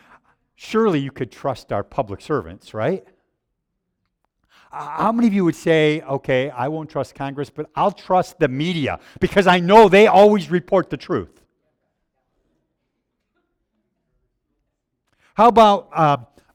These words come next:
"I'll trust the polls because I figure if I poll everybody, out of all of them, the popular opinion will give me the truth," right?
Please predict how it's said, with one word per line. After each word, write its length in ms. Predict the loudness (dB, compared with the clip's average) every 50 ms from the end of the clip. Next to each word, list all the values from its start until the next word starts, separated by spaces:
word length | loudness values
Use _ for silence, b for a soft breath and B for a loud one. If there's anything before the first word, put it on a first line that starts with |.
| 2
"I'll 140 | 4 4 4
trust 400 | 2 0 0 0 0 0 0 -6
the 60 | -10
polls 760 | -8 -2 2 2 4 4 2 -2 -8 -14 -20 -20 -20 -20 _ _ _ _ -8
because 380 | -6 0 2 2 2 2 0 B B B
I 120 | -2 0
figure 240 | 0 0 0 2 2
if 100 | 4 6
I 120 | 4 4
poll 360 | 4 4 6 8 8 10 8
everybody, 580 | 8 6 4 4 2 2 6 6 6 6 4 0 B B B B
out 160 | B 4 4 4
of 120 | 2 2 4
all 240 | 6 8 8 8 6
of 100 | 6 4
them, 180 | 4 2 0 -2 b b b
the 100 | 0 0
popular 800 | 0 0 0 2 4 4 4 2 2 2 4 6 8 8 8
opinion 480 | 8 6 4 2 0 2 2 0 0 2
will 100 | 0 2
give 160 | 2 2 0
me 80 | 0 0
the 100 | -4 -4
truth," 360 | -4 -4 -6 -6 -6 -4 0
right? 280 | 2 2 2 2 -2